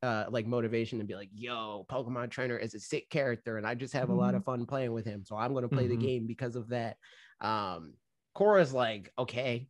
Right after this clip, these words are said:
Speaker 1: you know, but I think Korra is, like, that, that's another part of it too. Like, Korra's not great. Like, Korra's okay. Like, she's
Speaker 2: Mm-hmm.
Speaker 1: fine. Like, you can win. Um, but she's a heavy, so it's like, there's no limit. And she's not, like,
Speaker 2: Interesting. Yeah.
Speaker 1: Rep-, he-, heavies kinda work different in this game, though, to be fair.
Speaker 2: Okay.
Speaker 1: Like,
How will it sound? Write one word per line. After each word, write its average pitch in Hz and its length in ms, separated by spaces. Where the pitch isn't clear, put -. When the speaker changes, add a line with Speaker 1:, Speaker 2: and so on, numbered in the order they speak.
Speaker 1:
you 120 140
know, 123 220
but 123 160
I 143 160
think 214 220
Korra 185 360
is, 131 180
like, 123 380
that, 196 260
that's - 200
another 160 300
part 123 240
of 107 100
it 95 140
too. 135 180
Like, 110 160
Korra's 185 280
not 151 220
great. 107 420
Like, 143 120
Korra's 226 340
okay. 147 760
Like, 113 200
she's 147 260
Speaker 2:
Mm-hmm. 127 340
Speaker 1:
fine. - 60
Like, 110 180
you 156 60
can 104 200
win. 170 320
Um, 123 400
but 131 120
she's 226 240
a 113 60
heavy, 151 460
so 135 300
it's 117 140
like, 110 260
there's 147 160
no 127 60
limit. 90 320
And 135 200
she's 160 180
not, 131 260
like, 120 160
Speaker 2:
Interesting. 123 560
Yeah. 127 220
Speaker 1:
Rep-, 196 180
he-, 147 420
heavies 277 340
kinda 156 200
work 113 200
different 113 320
in 110 80
this 113 120
game, 117 220
though, 110 260
to 117 60
be 113 120
fair. 120 240
Speaker 2:
Okay. - 20
Speaker 1:
Like, 131 200